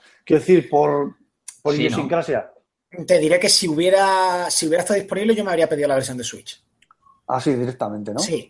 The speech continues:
Speaker 3: sí. Eh, no creo que hayan puesto nada para usar la pantalla táctil, francamente, pero
Speaker 1: No, a ver, yo creo que
Speaker 3: Sí,
Speaker 1: ningún
Speaker 3: es
Speaker 1: juego,
Speaker 3: muy
Speaker 1: ¿no?
Speaker 3: bonito en la
Speaker 1: Tiene
Speaker 3: pantalla pequeña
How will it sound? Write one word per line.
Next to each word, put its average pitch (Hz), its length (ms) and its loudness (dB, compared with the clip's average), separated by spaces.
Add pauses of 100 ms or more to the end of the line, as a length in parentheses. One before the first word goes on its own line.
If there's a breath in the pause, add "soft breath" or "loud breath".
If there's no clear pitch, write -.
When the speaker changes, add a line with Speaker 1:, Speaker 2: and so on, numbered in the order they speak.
(140)
Speaker 3:
sí. - 240 -16 (240)
Eh, 117 480 0
no 120 680 -2
creo 240 160 6
que 202 60 2
hayan 147 160 4
puesto 143 720 2
nada 131 760 0 (140)
para 113 180 -6
usar 127 220 -8
la 147 80 -2
pantalla 127 240 -4
táctil, 117 340 -8
francamente, 113 600 -10
pero 110 560 -4
Speaker 1:
No, 160 240 4
a 127 60 2
ver, 127 420 2
yo 170 80 6
creo 220 140 6
que 208 60 4
Speaker 3:
Sí, 170 60 4
Speaker 1:
ningún 165 120 4
Speaker 3:
es 139 80 -2
Speaker 1:
juego, 147 520 4
Speaker 3:
muy 139 100 4
Speaker 1:
¿no? 185 120 4
Speaker 3:
bonito 175 260 0
en 165 60 0
la 156 60 2
Speaker 1:
Tiene 151 140 -2
Speaker 3:
pantalla 180 180 -12
pequeña 359 260 -20